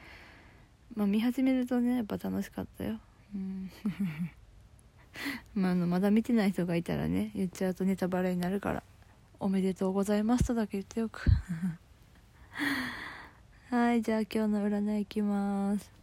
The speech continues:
なんかね、占いに関してね、お便りをいただいていて、あの、どうやらまだ天秤座が出ていないようなので、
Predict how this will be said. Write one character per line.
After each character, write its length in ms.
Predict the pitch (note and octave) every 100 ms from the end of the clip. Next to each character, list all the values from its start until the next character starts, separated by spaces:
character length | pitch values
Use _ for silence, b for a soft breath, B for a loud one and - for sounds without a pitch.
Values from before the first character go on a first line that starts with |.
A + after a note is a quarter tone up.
| B B B B -
な 120 | A#3 A3
ん 40 |
か 100 | G3+
ね、 200 | F#3+ F#3
占 400 | A3 B3 B3 A#3+
い 20 |
に 220 | A3+ A3+ - - - - -
関 220 | - G3+
し 60 | -
て 100 | F3
ね、 140 | F3
お 100 | F3
便 240 | G3+ G3+
り 100 | F#3 F3+
を 40 |
い 60 | F3
た 80 | F3
だ 140 | D#3
い 80 | D#3
て 100 | -
い 80 | F3
て、 380 | - E3 - - - - - - - - - - - -
あ 100 | G#3
の、 160 | G3
ど 160 | G3 C#4
う 60 | A#3+
や 80 |
ら 100 | F#3
ま 100 | F3+
だ 140 | F3+ F3+
天 300 | - B3+ B3+
秤 180 | C4 B3
座 140 | A#3
が 100 | A3+
出 140 | A3+
て 120 | G#3+ A3
い 80 |
な 140 | G#3+ G#3
い 80 | F#3+
よ 140 | F#3+
う 20 |
な 120 | F3+
の 140 | F3 -
で、 300 | - -